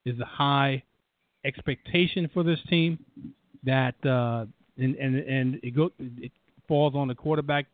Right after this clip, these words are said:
making a, um, taking a step up. I'm not a believer in Teddy Bridgewater,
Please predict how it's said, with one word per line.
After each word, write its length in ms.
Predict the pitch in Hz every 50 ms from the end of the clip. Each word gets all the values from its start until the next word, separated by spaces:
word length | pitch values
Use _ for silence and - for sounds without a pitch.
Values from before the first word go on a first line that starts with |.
| _ _ _ _ _ _ _ _ _ _ _ - _ -
making 360 | - 143 139 - - 143 139
a, 380 | 135 131 127 127 123 123 123 120
um, 360 | 120 117 117 117 113 113 117 - - _ _ _ _ _ _ _ _ _ -
taking 220 | 165 151 - 139
a 80 | 120 107 -
step 260 | - 160 139 - -
up. 160 | 160 170 170 _ _ _ _ _ _ - _ _ _ _ _ _ _ _ _ _ _ _ _ _ _ -
I'm 140 | 151 151 151
not 160 | 156 156 151
a 60 | 143
believer 480 | 131 127 135 135 139 135 127 123 120 117
in 100 | 110 107 - -
Teddy 200 | - 127 117 110
Bridgewater, 580 | 110 - 127 113 107 110 107 107 104 98 101